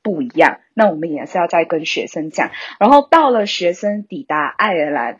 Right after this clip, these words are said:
因为现在学生入境爱尔兰要自我隔离嘛，然后我们也会跟学生讲说，OK，自我隔离你要怎么样，你可以在哪里买 online grocery，你可以在哪里买 online 的 Asian market grocery，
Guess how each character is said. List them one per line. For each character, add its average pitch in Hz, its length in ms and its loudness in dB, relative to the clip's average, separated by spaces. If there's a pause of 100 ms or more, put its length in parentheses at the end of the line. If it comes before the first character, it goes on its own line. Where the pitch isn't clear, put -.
(140)
因 277 140 2
为 269 120 4
现 262 160 -6
在 254 160 0
学 190 160 -2
生 196 220 -4
入 226 140 -2
境 220 160 -4
爱 208 160 0
尔 180 80 2
兰 143 180 0
要 170 240 0
自 196 240 -4
我 120 240 -2
隔 131 160 0
离 - 200 -6
嘛， - 100 -6 (400)
然 185 220 6
后 196 400 6
我 175 80 -4
们 185 180 -6
也 175 100 -6
会 214 120 -4
跟 196 160 -2
学 185 120 -4
生 185 160 -6
讲 147 220 -4
说， 170 140 0
OK， 196 280 0
自 233 200 -4
我 180 160 4
隔 170 160 4
离 170 120 0
你 160 120 -4
要 151 140 0
怎 165 180 -8
么 151 60 -4
样， 180 400 0 (260)
你 214 100 0
可 220 180 2
以 220 200 2
在 226 480 8
哪 202 240 4
里 202 260 -2
买 175 240 2
online 202 400 4
grocery， 254 640 2
你 208 100 -6
可 247 140 0
以 214 200 4
在 240 220 2
哪 208 180 2
里 196 140 -8
买 175 260 2
online 214 560 4
的 214 80 6
Asian 214 440 0
market 220 380 -2
grocery， 220 600 -2